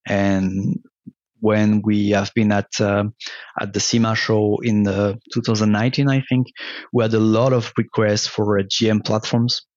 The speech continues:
So we started to spend a bit of time on G M platforms as well and adding support for these vehicles. We are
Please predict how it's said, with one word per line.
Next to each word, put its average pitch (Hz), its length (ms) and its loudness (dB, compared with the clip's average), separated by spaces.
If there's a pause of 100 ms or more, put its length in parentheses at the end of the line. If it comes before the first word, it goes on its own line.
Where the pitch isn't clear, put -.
(480)
So 104 400 2
we 101 160 0
started 107 380 0
to - 100 -4
spend 107 260 0
a 98 40 0
bit 107 200 0
of 104 180 0
time 104 300 2
on 101 140 2
G 101 120 0
M 104 140 2
platforms 98 460 0
as 95 180 0
well 101 300 2 (180)
and 104 340 0 (140)
adding 104 220 0
support 104 520 -2
for 104 240 0
these 107 200 2
vehicles. 110 640 0 (800)
We 117 80 2
are 107 120 0